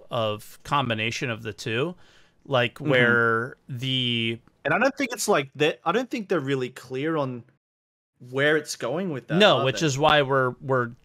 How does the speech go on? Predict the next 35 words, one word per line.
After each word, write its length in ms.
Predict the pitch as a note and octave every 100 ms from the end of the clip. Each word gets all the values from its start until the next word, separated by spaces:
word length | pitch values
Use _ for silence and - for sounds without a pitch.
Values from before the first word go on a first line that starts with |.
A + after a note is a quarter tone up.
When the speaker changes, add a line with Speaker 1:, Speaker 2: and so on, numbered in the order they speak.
| -
Speaker 1:
giving 240 | E3 C#3+
opinions 520 | C3 - C#3 C#3+ D3 C3
Speaker 2:
Yep. 60 |
Speaker 1:
and 100 | B2
not 200 | B2 B2
stating 360 | - - A2 G2+
facts, 440 | C3 A#2+ A2 -
unfortunately. 800 | G#2+ - A2+ G2+ A2 G#2 G#2+ G#2+ - _ _ _ _ -
Um, 580 | C3+ C3 A#2+ A2+ A2 A#2+
Speaker 2:
Yep. 80 | -
Speaker 1:
it's 160 | D3+ -
just 260 | F3+ -
too 220 | - F3+
far 360 | D3+ D#3+ C#3 C#3
away 420 | A#2 A#2 C3 D3
to 180 | - B2+
be 360 | A2 A#2+ A2+ -
completely 480 | A#2+ G#2+ B2 A2+ A2+
developed 520 | G#2 G#2+ A#2 C#3+ -
for 160 | - A#2
them 460 | A2+ A2 G#2+ G#2+ - -
to, 260 | A2 G#2+ - _
to 80 | -
start 240 | - A#2
discussing 520 | A2 - B2 - A#2+ A2
with 200 | G2+ - -
us, 380 | - B2 - - - _ _
what, 220 | C3+ D3 D3+
what, 320 | C#3+ D3 D3
with 160 | D#3 C3
them 180 | F#3+
being 160 | F#3+ E3+
comfortable 400 | E3 D3+ - C3
discussing 520 | A#2+ - A#2+ C3 A#2
their, 300 | A2+ A2 G#2+